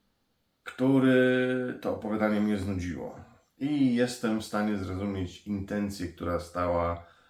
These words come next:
e, za tym, za tą próbą literacką, ale było to nudne. Było to nudne i przesadnie nic nie wnosiło ani do uniwersum, ani jako indywidualne opowiadanie,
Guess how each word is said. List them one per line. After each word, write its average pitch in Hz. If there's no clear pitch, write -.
e, 87
za 98
tym, 98
za 101
tą 101
próbą 101
literacką, 87
ale 120
było 101
to 101
nudne. 92
Było 104
to 95
nudne 104
i 104
przesadnie 92
nic 98
nie 85
wnosiło 87
ani 104
do 90
uniwersum, 95
ani 92
jako 87
indywidualne 85
opowiadanie, 90